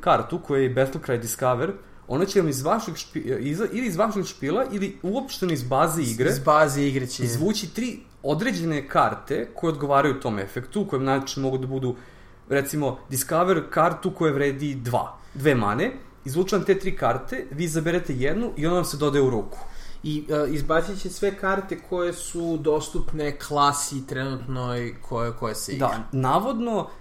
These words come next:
Speaker 1: te karte koje će se pojavljivati će bit-, će u principu pokušati da budu ono što vama odgovara za špil koji ste napravili. Iskreno sumnjam da će to biti baš toliko,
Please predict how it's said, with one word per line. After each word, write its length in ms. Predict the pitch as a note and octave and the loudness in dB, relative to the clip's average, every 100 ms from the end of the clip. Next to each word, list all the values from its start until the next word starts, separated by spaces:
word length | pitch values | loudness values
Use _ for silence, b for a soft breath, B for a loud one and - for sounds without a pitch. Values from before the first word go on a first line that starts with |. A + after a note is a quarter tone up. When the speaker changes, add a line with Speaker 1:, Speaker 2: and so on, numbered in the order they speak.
| B - | B 0
Speaker 1:
te 160 | F#3+ | 2
karte 320 | G3 G3+ G3+ F3 | 6 4 4 -2
koje 140 | D#3 | -2
će 100 | - | -2
se 180 | - D3+ | -8 -2
pojavljivati 560 | D#3 D3 D#3+ G#3+ A3 E3 | 0 0 -2 -4 -6 -6
će 160 | D3+ | -6
bit-, 480 | C3+ G3 G#3 - - | -4 -4 -6 -10 -8
će 160 | - D3+ | -4 -2
u 40 | |
principu 480 | - D3+ A3+ A#3 G#3 | -2 -4 -4 -6 -4
pokušati 720 | - E3+ G#3+ A3+ F#3+ E3+ D3+ | 0 0 0 -2 -2 -2 -4
da 140 | C#3 | -4
budu 540 | C3 D3 G3 F3 F3 - - - - - | -4 -4 -6 -4 -4 -4 -8 -20 -18 -6
ono 260 | D3 F#3+ F#3+ | 0 2 2
što 200 | - C#3+ | 2 2
vama 240 | D#3+ D3+ | 4 2
odgovara 500 | B2+ C#3 D3 C#3+ A#2+ | 0 2 4 4 2
za 200 | A#2 B2 - | 0 -2 -4
špil 380 | - - D3+ B2 | -14 0 2 2
koji 120 | A#2 | 0
ste 140 | - G#2 | -4 -6
napravili. 460 | F#2+ - G2+ F#2 - B B B B D3 A2 | -6 -8 -12 -12 -16 B B B B -14 -8
Iskreno 320 | F#3 - F3 | -6 -2 -2
sumnjam 280 | D#3 F3+ C3+ | 0 0 0
da 60 | A2 | -2
će 120 | A#2+ | -4
to 100 | B2 | -4
biti 200 | A#2+ A2+ | -4 -4
baš 180 | A2+ A2 | -4 -4
toliko, 440 | A2 G#2 - G2 | -4 -6 -6 -6